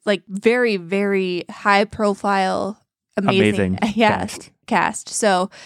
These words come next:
Speaker 1: that's another thing that's kinda drawing me to this, even though I don't typically like scary things.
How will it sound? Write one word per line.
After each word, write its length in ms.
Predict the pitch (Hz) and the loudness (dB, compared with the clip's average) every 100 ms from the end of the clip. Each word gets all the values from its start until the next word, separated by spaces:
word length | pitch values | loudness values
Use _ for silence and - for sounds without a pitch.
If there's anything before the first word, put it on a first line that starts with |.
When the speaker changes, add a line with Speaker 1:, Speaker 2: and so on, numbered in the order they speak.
| - | -2
Speaker 1:
that's 200 | 226 233 | 0 0
another 280 | 233 220 220 | 2 2 2
thing 160 | 214 196 | 0 -2
that's 160 | 196 | -4
kinda 200 | - 202 | -2 -2
drawing 360 | 190 190 185 180 | 0 2 2 0
me 100 | 180 | -4
to 140 | 175 180 | -6 -2
this, 340 | 180 175 208 | 0 0 -2
even 240 | - 202 190 | -4 -2 0
though 260 | 175 180 - | 0 0 2
I 140 | 190 | 0
don't 300 | 180 185 180 | 0 -2 -2
typically 380 | - 190 190 180 | -4 -6 -4 -2
like 180 | 190 - | -2 -4
scary 420 | - 196 180 180 | -6 -4 -2 -4
things. 500 | - 196 185 208 | -4 -8 -8 -12